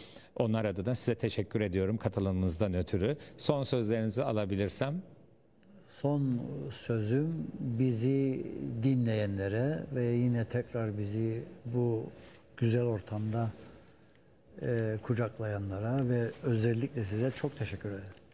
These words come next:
Speaker 1: Biz de teşekkür ediyoruz. Efendim, bir programımızın daha sonuna geldik. Yeni bir Evkaf ve Kültür programında buluşmak üzere. Hepinize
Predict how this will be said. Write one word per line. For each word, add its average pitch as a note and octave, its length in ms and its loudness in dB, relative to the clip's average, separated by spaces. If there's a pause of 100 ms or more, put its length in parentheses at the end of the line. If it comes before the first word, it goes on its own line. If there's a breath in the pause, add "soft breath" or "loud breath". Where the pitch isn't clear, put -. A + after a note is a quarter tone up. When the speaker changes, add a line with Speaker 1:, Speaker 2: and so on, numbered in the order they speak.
Speaker 1:
Biz A#2+ 140 4
de G#2 60 4
teşekkür G2+ 460 0
ediyoruz. G2 480 2 (380 loud breath)
Efendim, D3 400 2
bir D3 120 2
programımızın C3+ 680 2
daha B2 360 0
sonuna A2+ 380 2
geldik. G#2 400 0
Yeni A#2+ 280 2
bir A#2+ 140 2 (140)
Evkaf A#2 420 0
ve G#2+ 80 2
Kültür A#2 440 0
programında G2 680 0
buluşmak G#2 440 0
üzere. G#2+ 220 2
Hepinize C3+ 560 0